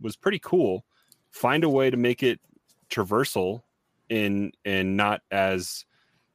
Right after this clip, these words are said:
alleywayed and stuff like it, I think it was, but use the, the basic framework of New Mombasa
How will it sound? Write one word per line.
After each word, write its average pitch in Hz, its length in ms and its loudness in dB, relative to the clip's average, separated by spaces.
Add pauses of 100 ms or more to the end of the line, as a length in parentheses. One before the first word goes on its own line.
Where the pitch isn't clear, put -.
(180)
alleywayed 104 640 2
and 95 160 -4
stuff - 280 -2
like 98 200 -4
it, 95 160 -4
I 92 80 -6
think 92 200 -6
it 85 80 -6
was, 95 520 0
but 107 120 -4
use 127 440 -2
the, 113 340 0 (100)
the 98 220 -2 (260)
basic 110 360 -2
framework 117 460 -2
of 95 80 -6
New 101 120 -2
Mombasa 98 640 0